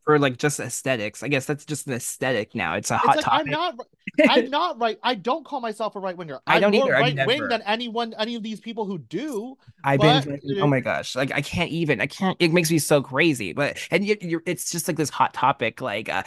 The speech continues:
Speaker 1: trad. There's, like, a hot topic now, right wing and conservative, and it's just like, it's, it's just something you're buying to put a t-shirt on at fucking, like, the store, you know, and it, like, there's nothing underneath it. There's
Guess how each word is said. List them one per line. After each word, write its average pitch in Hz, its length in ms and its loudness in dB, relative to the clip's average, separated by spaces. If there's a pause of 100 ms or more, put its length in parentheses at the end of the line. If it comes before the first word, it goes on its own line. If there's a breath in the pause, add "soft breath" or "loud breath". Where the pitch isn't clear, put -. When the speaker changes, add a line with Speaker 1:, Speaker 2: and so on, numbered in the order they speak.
(140 loud breath)
Speaker 1:
trad. 147 540 4
There's, 139 160 4
like, 143 100 2
a 139 100 2
hot 151 220 0
topic 156 300 2
now, 143 340 2
right 156 300 -2
wing 165 360 0
and 151 140 -4
conservative, 156 640 0
and 143 80 -4
it's 147 180 -6
just 160 180 -4
like, 139 260 2 (120)
it's, - 280 -4
it's - 260 -2
just 147 160 -2
something 160 180 6
you're 147 100 6
buying 127 520 0 (300)
to 135 100 -2
put 131 140 2
a 123 40 -4
t-shirt 151 380 0
on 107 180 4
at 80 220 -8
fucking, 131 400 -4
like, 131 140 0
the 131 80 -2
store, 196 420 6
you 143 100 6
know, 139 120 2
and 139 80 0
it, 139 120 2
like, 143 200 -2 (120 loud breath)
there's 139 240 4
nothing 147 480 0
underneath 139 360 -4
it. 117 40 -6
There's 123 220 -6